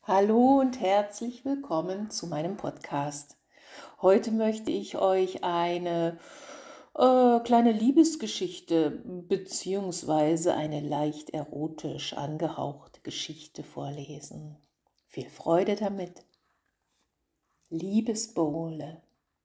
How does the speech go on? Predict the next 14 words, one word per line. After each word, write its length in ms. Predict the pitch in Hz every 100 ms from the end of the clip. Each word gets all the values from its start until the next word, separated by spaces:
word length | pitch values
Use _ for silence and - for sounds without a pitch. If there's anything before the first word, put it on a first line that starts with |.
| _ _ _ _ _ _ _ _ _ _ _ _ _ _
Sunhild 640 | - - 254 254 247 247 233
entkorkte 640 | 202 214 190 180 175 170
den 180 | 175 170
Schaumwein 920 | - 156 165 170 165 147 147 160 165 _ _ _ _ _ _
und 180 | 175
ließ 380 | 175 185 202 -
ihn 200 | 196 180
langsam 680 | 170 160 196 214 - 233 233
in 160 | 214 160
das 300 | 143 - 151
halbgefüllte 920 | 156 160 - 180 180 - 170 180 185
Bowleglas 1040 | - - 165 165 160 - 151 143 143 -
fließen. 720 | - 165 151 160 - 165 165 _ _ _ _ _ _ _ _ _
„Hey, 560 | 202 247 269 196 139